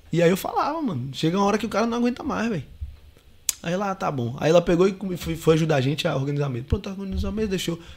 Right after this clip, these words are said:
tudo prontinho pra receber os clientes, abriu. Top. Um dia depois, tá eu lá, né, sem jantar, mano, pedi ela pra jantar, ela não tinha deixado, porque disse que tinha que jantar na hora que ela quisesse. E aí, pai,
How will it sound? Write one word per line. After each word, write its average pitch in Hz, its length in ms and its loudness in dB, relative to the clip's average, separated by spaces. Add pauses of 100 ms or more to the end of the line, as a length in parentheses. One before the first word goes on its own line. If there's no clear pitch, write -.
tudo 160 160 -2
prontinho 160 300 2
pra 160 100 8
receber 156 260 4
os 156 80 -4
clientes, 170 440 -2
abriu. 127 380 0 (500)
Top. - 300 -6 (100)
Um 240 80 8
dia 208 160 8
depois, 185 500 0 (480)
tá 196 140 0
eu 202 80 0
lá, 185 140 2
né, 214 80 0
sem 220 240 6
jantar, 220 400 4
mano, 175 140 -2
pedi 151 180 2
ela 180 120 2
pra 185 120 -4
jantar, 170 180 -4
ela 160 100 -2
não 196 100 -2
tinha 208 180 -4
deixado, 165 360 -2
porque 147 180 -4
disse 139 180 -4
que - 80 -14
tinha 156 140 -2
que 151 80 -2
jantar 151 220 -2
na 156 80 -2
hora 165 100 0
que - 80 -8
ela 156 100 -4
quisesse. 147 500 -4 (560)
E - 100 12
aí, 165 220 4
pai, 117 220 -8